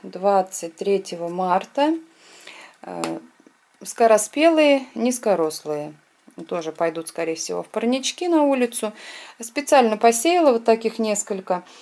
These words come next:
И помидорки такие тоже вот здесь у меня есть, э, от двадцать девятого марта последние. Это буду подсаживать, если вдруг, э, где-то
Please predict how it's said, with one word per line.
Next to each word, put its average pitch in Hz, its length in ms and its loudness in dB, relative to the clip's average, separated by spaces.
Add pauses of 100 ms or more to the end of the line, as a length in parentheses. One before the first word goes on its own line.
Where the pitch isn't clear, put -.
(160)
И 240 140 -6
помидорки 233 540 0
такие 254 380 0
тоже 240 300 4
вот 208 220 -4
здесь 202 340 -4
у 190 60 -10
меня 190 240 -4
есть, 185 420 -6
э, 180 300 -6 (840)
от 190 120 -4
двадцать 190 400 0
девятого 185 500 -2
марта 180 400 -6
последние. 170 840 -6 (600)
Это 247 440 4 (160)
буду 214 520 -2
подсаживать, 226 760 4
если 208 280 -2
вдруг, 240 460 -2
э, 180 260 -6 (360)
где-то 175 500 -6